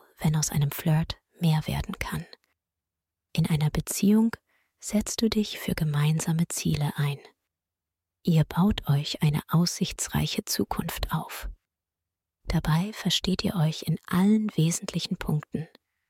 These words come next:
und kommt euch noch näher. Beruf und Finanzen.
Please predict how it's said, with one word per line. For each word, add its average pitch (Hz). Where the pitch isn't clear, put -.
und -
kommt -
euch -
noch -
näher. 147
Beruf -
und 170
Finanzen. -